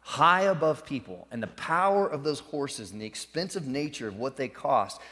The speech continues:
led to the term being on one's high horse.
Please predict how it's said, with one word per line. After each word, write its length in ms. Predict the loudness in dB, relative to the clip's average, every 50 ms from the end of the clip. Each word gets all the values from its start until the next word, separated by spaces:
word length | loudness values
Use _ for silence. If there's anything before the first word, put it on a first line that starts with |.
| -20 -16 -6
led 280 | 0 4 4 4 4 4
to 100 | -2 -6
the 100 | -6 -6
term 440 | -8 -8 -8 -6 -6 -6 -6 -8 -10 -14 -20 -14 -8
being 240 | -6 -6 -6 -6 -8 -4 -2
on 340 | 0 0 0 0 -2 -4
one's 240 | -6 -6 -8 -8 -8
high 220 | -8 -6 -6 -6 -6
horse. 600 | -6 -6 -8 -8 -8 -10 -16 -18 -18 -18 -18